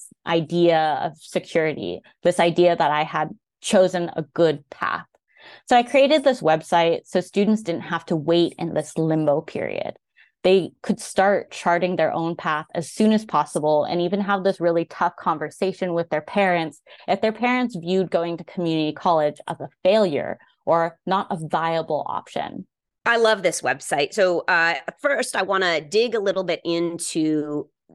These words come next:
Speaker 2: this idea of community college stigma and how important it is to share stories like your own, the transfer story of success, community college transfer story of success, because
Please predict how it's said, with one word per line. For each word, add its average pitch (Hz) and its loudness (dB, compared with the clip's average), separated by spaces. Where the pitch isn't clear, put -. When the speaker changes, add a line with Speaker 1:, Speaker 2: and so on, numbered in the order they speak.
Speaker 2:
this 165 0
idea 156 0
of 143 0
community 220 0
college 170 0
stigma 135 -2
and 165 0
how 302 2
important 196 0
it 170 0
is 151 -2
to 151 -4
share - 2
stories - -6
like 156 0
your 156 4
own, 156 2
the - -6
transfer 180 0
story 214 4
of 175 2
success, - -4
community 190 -2
college 156 -4
transfer 175 -6
story 180 0
of 175 2
success, - -2
because 156 -6